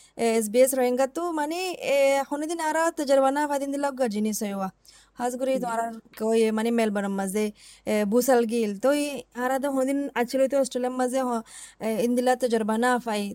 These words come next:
Speaker 1: তুই আগে ফাইলা নিয়ে আনো হই না পারি। তো ইয়ার
Speaker 2: জি।
Speaker 1: তিনি ঘুরি তোমার তো ফোন তো স্যার এদিন হন দিল ওই দে,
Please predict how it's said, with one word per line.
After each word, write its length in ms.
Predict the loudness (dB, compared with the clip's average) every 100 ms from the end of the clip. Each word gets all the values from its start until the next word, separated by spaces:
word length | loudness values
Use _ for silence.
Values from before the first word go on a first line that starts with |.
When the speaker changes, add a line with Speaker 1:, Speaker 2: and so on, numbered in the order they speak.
| _
Speaker 1:
তুই 240 | -2 0 4
আগে 280 | 4 4 2
ফাইলা 300 | 2 2 2
নিয়ে 180 | 2
আনো 220 | 2 0 0
হই 220 | -2 -2
না 100 | -2
পারি। 260 | -2 -6 -10 -20 _ _ _ 4
তো 120 | 6
ইয়ার 280 | 6 6 4
Speaker 2:
জি। 160 | 4
Speaker 1:
তিনি 160 | -2 0
ঘুরি 500 | 2 4 4 4 2 4
তোমার 160 | 2 2
তো 60 | -2
ফোন 200 | -2 0
তো 160 | 0
স্যার 280 | 4 4 4
এদিন 320 | 4 2 2
হন 220 | 2 2 2
দিল 180 | 4
ওই 280 | 6 8 6
দে, 140 | 4